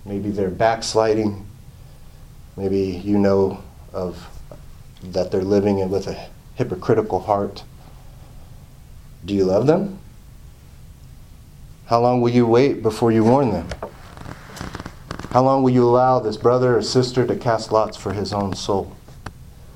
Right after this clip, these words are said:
One commentator writes, "Spiritual cowardice is not only weakness, but wickedness." Another writes, "Before Christ,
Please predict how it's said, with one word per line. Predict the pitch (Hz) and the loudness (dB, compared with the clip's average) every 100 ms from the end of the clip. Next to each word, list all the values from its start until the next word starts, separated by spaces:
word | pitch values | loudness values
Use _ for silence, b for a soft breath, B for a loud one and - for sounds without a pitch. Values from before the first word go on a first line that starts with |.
| b b b b b - - - - - - - - | b b b b b -20 -20 -20 -20 -20 -18 -10 0
One | 117 110 | 0 2
commentator | 113 107 107 117 104 | 0 0 2 4 4
writes, | 98 107 101 - | 4 4 2 -2
"Spiritual | - - 131 127 117 | -2 4 4 4 0
cowardice | - 131 139 127 110 107 | 0 2 4 4 2 2
is | 104 | 2
not | 117 127 | 4 4
only | 117 120 110 | 4 2 4
weakness, | 101 127 127 104 101 - | 4 4 2 0 0 -2
but | - 95 | -2 0
wickedness." | 85 110 110 92 87 85 - - - - - - - - - - - - - - - - | 2 2 0 -4 -4 -8 -12 -16 -18 -20 -20 -20 -20 -20 -20 -20 -20 -20 -20 -20 -14 0
Another | 104 120 110 | 4 6 6
writes, | 101 101 101 - | 4 2 0 -2
"Before | - 104 120 | 0 2 2
Christ, | 110 - 127 120 101 - | 2 2 4 2 0 -6